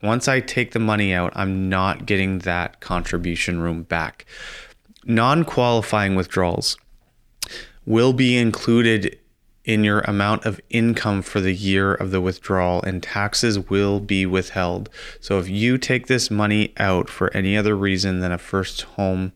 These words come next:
uh, purchase, then you're, you're more than likely gonna incur taxes on that. The withdrawal will be seen as income. So obviously this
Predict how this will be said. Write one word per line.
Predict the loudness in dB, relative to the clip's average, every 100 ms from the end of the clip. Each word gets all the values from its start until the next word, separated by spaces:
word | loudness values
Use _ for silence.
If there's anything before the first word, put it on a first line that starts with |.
| _ -20 -20 -20 _ -12
uh, | -12 -12
purchase, | 0 0 2 -2 0 0 0 -2 _ -18 -18 -18 -6
then | -2 0 0
you're, | 2 0 -2 -6
you're | -6
more | -2 0 0
than | 0 0
likely | 0 0 -2
gonna | 0 0
incur | -2 -4 -4 -2 0 0 -4 -12
taxes | -4 -4 -2 -2 -2
on | -2 -2
that. | -2 -4 -4
The | -4 -2
withdrawal | -4 -4 -2 0 0
will | 0 -2
be | -2
seen | -4 -4 -4 -4 -6 -6
as | -4 -2 -4 -8 -12 -20 -8
income. | -6 -4 -6 -10 -12 _ -16 -14 -12 -8
So | 0 0 2
obviously | 2 2 2 2 0 0 0
this | 0 -2 -2 -4